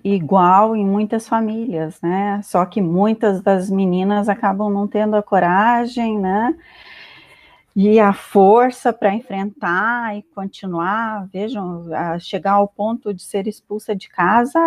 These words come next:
é, é, é demais, né? A pessoa tem que tá muito forte naquilo que ela quer pra ela conseguir. E ainda bem que ela tinha avó, que morava perto, que poderia dar esse auxílio, né?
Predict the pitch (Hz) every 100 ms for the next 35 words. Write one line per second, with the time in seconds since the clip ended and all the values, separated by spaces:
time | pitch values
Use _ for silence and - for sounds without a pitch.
0 | 320 - - - - 170 180 214 233 254
1 | 233 - 185 208 226 240 196 233 254 233
2 | 196 226 320 - 202 - 185 185 226 208
3 | - 226 - 226 226 196 226 285 381 -
4 | - 190 202 254 - 202 190 - 214 226
5 | 220 196 - - 185 196 214 240 247 262
6 | 277 277 - 262 196 202 254 - _ -
7 | - _ 196 202 208 214 214 196 214 233
8 | 240 247 240 226 262 220 160 160 196 233
9 | 226 220 - 170 156 160 143 90 175 180
10 | 180 185 196 - 170 202 202 196 _ _
11 | - 175 185 180 175 175 175 180 - 190
12 | 202 - 160 156 156 160